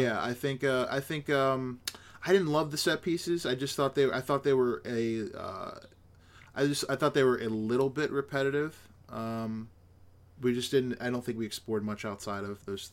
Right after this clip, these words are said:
quarters, but I, I th-, but, uh, overall, I think they worked, uh, well to their abilities. I really enjoyed the, uh, the, uh, animatronic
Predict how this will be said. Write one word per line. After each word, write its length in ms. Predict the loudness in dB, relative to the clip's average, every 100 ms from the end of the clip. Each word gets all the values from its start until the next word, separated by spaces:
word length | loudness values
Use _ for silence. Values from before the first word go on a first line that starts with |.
| -6
quarters, 440 | -4 -2 -4 -6
but 280 | -6 -8 -8 -16 -20 -20 -20 -12 2
I, 120 | 2 4
I 40 | 2
th-, 220 | 0 -6
but, 240 | 0 0 0
uh, 140 | -2 2
overall, 340 | 4 6 6
I 60 | 4
think 180 | 0 -2
they 120 | -2
worked, 440 | 0 -4 -6 -14 -20 -20 -10
uh, 680 | -6 -4 -4 -6 -8 -10 -12 -12 -12 -12
well 280 | -6 -4 -4
to 120 | -4
their 160 | -6 -4
abilities. 420 | -4 -4 -4 -4
I 60 | -4
really 340 | -4 -2 -2
enjoyed 600 | -4 -6 -4 -2 -2 -4 -6
the, 220 | -6 -6
uh, 320 | -6 -6 -8 -12 -20 -20 -20 -20 -12
the, 220 | -8 -4
uh, 400 | -4 -4 -4 -10 -12 -8
animatronic 680 | -6 -6 -8 -6 -6 -6